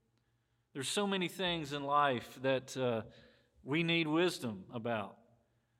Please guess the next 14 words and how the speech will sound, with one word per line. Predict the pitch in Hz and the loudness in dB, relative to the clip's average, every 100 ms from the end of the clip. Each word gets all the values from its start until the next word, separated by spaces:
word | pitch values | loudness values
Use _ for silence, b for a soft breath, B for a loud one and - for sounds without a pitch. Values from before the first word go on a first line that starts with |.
| _ _ _ _ - | _ _ _ _ -10
You | 131 | 0
know, | 147 | 4
and | 160 156 | 4 4
yes, | 170 160 | 4 4
the | 147 | 2
Bible | 131 156 170 165 151 | 6 8 8 6 2
is | 131 - | 0 -4
full | - 175 180 170 147 | -6 -2 2 2 4
of, | 127 110 139 | 2 0 -2
of, | 127 110 - b b - | -4 -4 -14 b b -8
uh, | 139 131 127 | -4 -4 -2
even | 165 190 175 151 131 135 | -2 -2 -2 -4 -8 0
going | 160 180 170 | 2 2 2
into, | 175 170 - 170 156 143 131 | 0 -2 0 2 2 0 -2